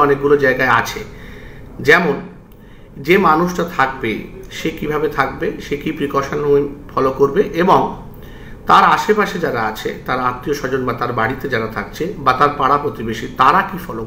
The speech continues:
করবে, একটু ছোট্ট করে আমি সেটা বলার চেষ্টা করছি। প্রথমত, যে মানুষটার হয়েছে বা যাদের হয়েছে তাদের একটা pulse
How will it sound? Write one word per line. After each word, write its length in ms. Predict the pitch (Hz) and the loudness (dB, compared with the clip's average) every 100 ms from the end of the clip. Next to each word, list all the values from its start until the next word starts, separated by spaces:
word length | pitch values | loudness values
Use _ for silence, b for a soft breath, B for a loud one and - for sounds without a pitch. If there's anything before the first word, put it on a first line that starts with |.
| - | -10
করবে, 220 | - - - - - - B B B B B 180 | -12 -14 -16 -18 -18 -18 B B B B B -4
একটু 120 | 214 214 | -2 4
ছোট্ট 200 | 208 208 208 | 6 6 6
করে 120 | 214 185 | 8 6
আমি 120 | 165 170 | 4 2
সেটা 180 | - 180 - - 135 | 0 0 -2 -6 2
বলার 220 | 131 131 131 | 4 4 2
চেষ্টা 220 | 127 - 113 | -4 -6 -6
করছি। 320 | 110 107 - - - - B B B B - | -6 -10 -14 -16 -18 -18 B B B B 0
প্রথমত, 440 | 185 226 202 147 160 - - 135 | 2 6 6 6 2 0 -8 2
যে 100 | 180 226 170 | 6 8 6
মানুষটার 420 | 151 - - 147 139 | 4 0 -4 -4 -2
হয়েছে 260 | 127 120 - | -2 -2 0
বা 60 | 127 127 | 0 4
যাদের 300 | 123 131 180 151 | 4 4 0 -2
হয়েছে 300 | 120 113 - - - - - B B B B - | -4 -6 -10 -14 -20 -20 -20 B B B B 0
তাদের 260 | 147 196 240 147 | 4 4 4 2
একটা 200 | - - 180 180 | -2 -2 -4 2
pulse 280 | 175 247 | 4 4